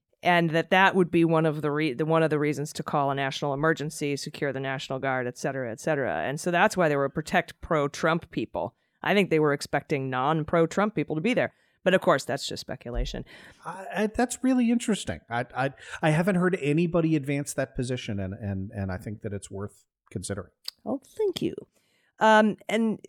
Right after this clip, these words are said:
Speaker 1: there are reports of messages being sent from various Republican legislators, sitting members of
Speaker 2: <laughs>
Speaker 1: Congress. That can't make House Republicans happy.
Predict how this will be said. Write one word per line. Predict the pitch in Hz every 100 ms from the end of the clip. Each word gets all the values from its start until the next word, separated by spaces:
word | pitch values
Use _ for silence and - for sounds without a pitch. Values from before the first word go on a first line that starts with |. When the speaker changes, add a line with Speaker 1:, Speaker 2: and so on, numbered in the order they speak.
| -
Speaker 1:
there | - 190 226 233 240
are | 220
reports | 208 - 220 208
of | 190
messages | 185 190 175 170
being | - 170
sent | 175 170 135
from | 165
various | 156 143 139 -
Republican | 131 147 160 202 214
legislators, | 233 269 - 151 120 50 - - - _ _
sitting | - - 185 190
members | 185 190 185
of | 123
Speaker 2:
<laughs> |
Speaker 1:
Congress. | - 208 233 165 - - - - _ _ _ _ -
That | 165 190 -
can't | - 202 -
make | 165 160
House | - 147 143
Republicans | 151 - 139 139 131 -
happy. | - - - 196